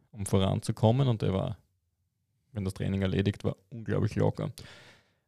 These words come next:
Und es hat einen anderen Athleten gegeben, dessen Namen ich jetzt nicht nenne, der gesagt hat, „Ja, aber jetzt wirst du nicht Skifahren gehen.“ Und er hat gesagt, „Na, fix geh ich wieder Skifahren.“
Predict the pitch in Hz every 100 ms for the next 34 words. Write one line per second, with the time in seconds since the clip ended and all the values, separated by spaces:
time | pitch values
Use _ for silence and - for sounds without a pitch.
0 | _ 110 107 107 104 110 113 104 117 123
1 | 120 120 117 127 120 107 107 113 104 92
2 | 110 104 104 101 92 101 - 123 - -
3 | 104 - - - - 117 101 98 98 98
4 | 98 107 - 110 110 113 110 113 104 98
5 | 104 - 95 92 - - - 147 - -
6 | - - - 127 120 113 - 123 - 87
7 | 101